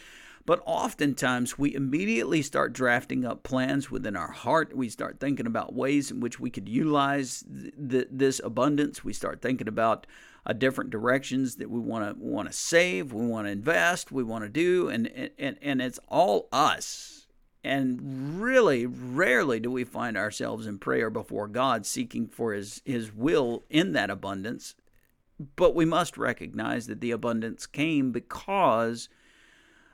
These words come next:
of, of the Lord putting it on someone's heart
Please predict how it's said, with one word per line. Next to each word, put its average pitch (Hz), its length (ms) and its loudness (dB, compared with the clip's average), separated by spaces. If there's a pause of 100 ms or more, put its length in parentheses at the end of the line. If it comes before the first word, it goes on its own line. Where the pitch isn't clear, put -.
(160)
of, 131 300 2 (100)
of 127 440 6
the 127 120 4
Lord 139 440 4
putting 143 260 4
it 135 100 4
on 123 220 4
someone's 120 440 0
heart 117 380 0